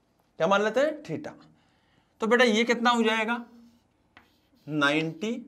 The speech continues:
माइनस theta। सही बात है। अब बच्चों से पूछा जाए,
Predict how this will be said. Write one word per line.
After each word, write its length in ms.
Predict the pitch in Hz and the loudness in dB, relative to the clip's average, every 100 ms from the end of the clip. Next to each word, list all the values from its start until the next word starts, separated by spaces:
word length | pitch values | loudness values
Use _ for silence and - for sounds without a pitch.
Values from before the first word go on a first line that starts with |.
| - | -12
माइनस 540 | 123 120 135 170 202 - | -6 -4 -4 -8 -12 -20
theta। 440 | - 101 - - - _ _ _ _ _ _ _ _ _ _ _ - | -20 -20 -20 -20 -20 _ _ _ _ _ _ _ _ _ _ _ -4
सही 140 | 151 | -2
बात 240 | 170 160 170 | 0 -4 -8
है। 100 | - _ _ _ - | -20 _ _ _ 2
अब 80 | 240 | 6
बच्चों 280 | 202 - 202 | 4 2 -4
से 80 | |
पूछा 320 | 220 147 - 123 | -4 -4 -6 -8
जाए, 200 | 110 | -10